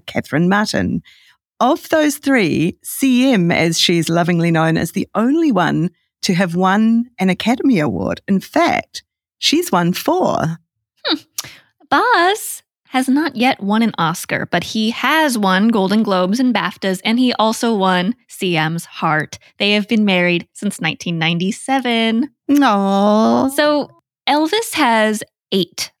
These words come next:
Speaker 2: Oscar nominations, including Best Picture, Actor, Cinematography, Makeup and Hairstyling, Editing, and Sound. And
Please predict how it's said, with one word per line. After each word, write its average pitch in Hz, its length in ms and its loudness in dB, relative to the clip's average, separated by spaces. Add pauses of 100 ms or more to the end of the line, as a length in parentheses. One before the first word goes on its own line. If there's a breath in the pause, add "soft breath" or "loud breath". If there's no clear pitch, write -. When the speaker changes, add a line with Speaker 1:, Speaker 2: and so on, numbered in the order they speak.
Speaker 2:
Oscar 170 320 -2
nominations, - 800 -6
including 202 480 -2 (100)
Best 269 240 -2
Picture, - 400 -6 (160)
Actor, 262 500 -4
Cinematography, 247 800 -2
Makeup 311 360 -2
and 240 100 -2
Hairstyling, 180 580 -2 (200 loud breath)
Editing, 277 440 -2 (120)
and 294 240 0
Sound. 156 400 -6 (260 soft breath)
And 269 380 0